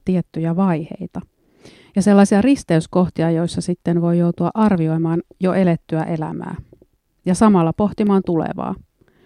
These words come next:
Mutta vaikka nämä elämänkaaren vaiheet ovatkin kaikille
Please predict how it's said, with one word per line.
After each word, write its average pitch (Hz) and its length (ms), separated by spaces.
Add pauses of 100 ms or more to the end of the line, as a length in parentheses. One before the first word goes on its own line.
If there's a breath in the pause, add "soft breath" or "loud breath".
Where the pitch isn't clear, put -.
(520 soft breath)
Mutta 190 540 (120)
vaikka 240 300
nämä 233 260
elämänkaaren 185 760
vaiheet 202 440
ovatkin 190 500
kaikille 185 500